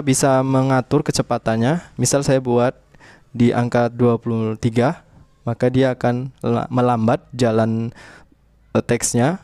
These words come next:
jalan tulisannya ya. Nah, jika saya buat ini misalkan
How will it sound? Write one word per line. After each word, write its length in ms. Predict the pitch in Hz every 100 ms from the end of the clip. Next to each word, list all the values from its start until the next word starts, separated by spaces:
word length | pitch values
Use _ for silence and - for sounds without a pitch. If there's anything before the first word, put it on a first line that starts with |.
| -
jalan 320 | 120 113 113
tulisannya 480 | 117 113 120 110 135
ya. 140 | 139 160 - - - -
Nah, 80 | 120
jika 240 | 113 123
saya 160 | 135 127
buat 320 | 120 123 120 _ _
ini 160 | - 123
misalkan 800 | 123 - 117 117 117 117 113